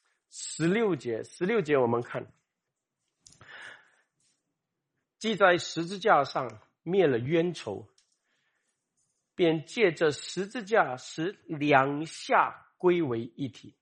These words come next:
两下归为，所以两下，犹太人跟外邦人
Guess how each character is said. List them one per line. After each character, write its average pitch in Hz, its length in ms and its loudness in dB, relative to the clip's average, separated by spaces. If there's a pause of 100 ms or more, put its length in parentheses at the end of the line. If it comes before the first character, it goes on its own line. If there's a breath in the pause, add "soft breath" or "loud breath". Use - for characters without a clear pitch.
(180)
两 127 420 -2
下 - 320 2 (320)
归 151 220 0
为， 107 160 -8 (320)
所 - 220 0
以 143 60 8
两 123 220 2
下， - 100 -14 (640)
犹 127 160 -2
太 135 160 0
人 127 160 0
跟 131 160 -2
外 123 140 4
邦 110 240 -4
人 101 100 -14